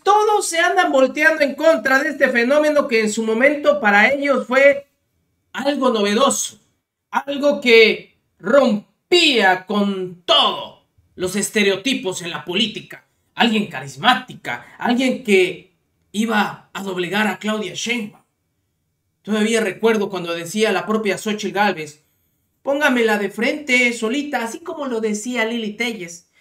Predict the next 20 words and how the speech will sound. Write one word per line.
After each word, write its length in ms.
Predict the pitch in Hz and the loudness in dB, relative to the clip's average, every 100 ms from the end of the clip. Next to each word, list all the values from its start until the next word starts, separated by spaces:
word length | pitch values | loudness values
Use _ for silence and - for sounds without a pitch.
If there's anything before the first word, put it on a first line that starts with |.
| _ _ - | _ _ -4
Y 80 | 175 | 2
ahora 320 | 240 294 294 | 4 4 2
que 140 | 262 | 0
ya 100 | 247 | 0
empezaron 500 | 277 277 254 277 269 | 2 0 0 0 0
las 180 | 226 208 | -2 -2
cosas, 380 | 240 269 311 349 | -4 -4 -6 -8
simplemente 920 | 285 277 247 226 254 262 277 254 - _ _ - | -8 -6 -4 -2 -2 -2 -4 -6 -12 _ _ -4
todos 320 | 359 392 349 | 2 4 4
estos 320 | 359 339 233 | 0 0 0
medios 460 | 208 131 175 - _ _ _ _ _ _ | -2 -4 -10 -18 _ _ _ _ _ _
la 140 | - 226 | 0 2
han 100 | 285 | 2
hecho 380 | 302 302 294 - | -2 -4 -4 0
pedazos. 840 | 226 208 240 277 - - - _ _ _ _ _ _ _ _ | 4 4 4 0 -8 -14 -20 _ _ _ _ _ _ _ _
Desde 280 | 165 185 202 | -6 0 0
Ciro, 520 | 269 285 269 262 - _ _ _ | 2 0 0 -4 -10 _ _ _
Joaquín 280 | - 214 254 | -12 -6 -4
López 260 | 220 220 214 | 0 0 2
Dóriga, 500 | 262 247 220 226 | 2 2 -2 -4